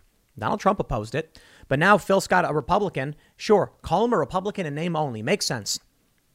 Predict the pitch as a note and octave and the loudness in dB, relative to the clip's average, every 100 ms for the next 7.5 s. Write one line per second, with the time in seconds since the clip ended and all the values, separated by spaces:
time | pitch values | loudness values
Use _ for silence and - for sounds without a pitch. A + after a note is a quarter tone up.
0 | _ _ - G3+ - A3+ G#3 - F#3 C#3+ | _ _ 2 4 6 4 4 2 0 0
1 | D3+ - A2 F#2 _ _ - - - A3+ | -6 -6 -10 -14 _ _ -16 -8 0 2
2 | E4+ E4 G#3 - - E3 D#3 C3+ C#3 A#2 | 2 0 -2 -2 0 2 2 -4 -8 -6
3 | D3+ C3+ F2+ - _ _ _ _ _ _ | -4 -4 -6 -14 _ _ _ _ _ _
4 | _ D3 D3+ D3+ D3 D3 E3+ C4+ B3 G3+ | _ 0 4 4 2 2 2 2 2 0
5 | F#3 F3 C#3+ C3 - B2 - D3+ F#3 D3+ | -2 -2 -4 -4 -6 -8 -6 -4 -2 -2
6 | E3+ G#3+ E4 C4 - G3 G#3+ G#3 G3 - | -4 -2 -2 -2 -4 -2 -2 -2 -6 -6
7 | F3 - D3+ B2 | -8 -6 -6 -6